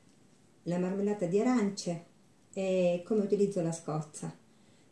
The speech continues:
<clears throat> Innanzitutto ho preso delle arance, sono arance del mio orto, ne ho preso due chili, hanno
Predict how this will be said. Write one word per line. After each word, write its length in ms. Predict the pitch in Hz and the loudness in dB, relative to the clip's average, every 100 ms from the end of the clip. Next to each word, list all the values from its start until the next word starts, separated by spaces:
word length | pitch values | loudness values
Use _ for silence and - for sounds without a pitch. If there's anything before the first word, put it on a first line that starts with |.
| _ - | _ -4
<clears throat> 0 | |
Innanzitutto 1700 | 262 247 202 165 - - - _ _ - - 196 190 185 233 226 | 4 6 6 0 -12 -20 -20 _ _ -18 -6 -2 -2 -2 -4 0
ho 60 | 247 | 0
preso 560 | 196 180 - 170 160 - | 2 -2 0 -2 -2 -4
delle 260 | 185 180 | -2 0
arance, 400 | 170 160 160 - | 0 0 -2 -6
sono 560 | 160 175 170 170 165 - | -6 -4 -2 -2 -4 -6
arance 360 | 175 180 185 175 | -6 -6 -4 -2
del 140 | 175 | 0
mio 200 | 175 160 160 | 0 0 -2
orto, 340 | - - 175 - - - - | -6 -10 -14 -14 -20 -20 -12
ne 80 | 180 | -2
ho 20 | |
preso 240 | 202 202 | -2 0
due 180 | 180 180 | -2 -2
chili, 420 | - 170 160 165 - | -2 -2 0 -2 -4
hanno 680 | 185 190 185 175 175 160 | -4 -2 0 0 0 -4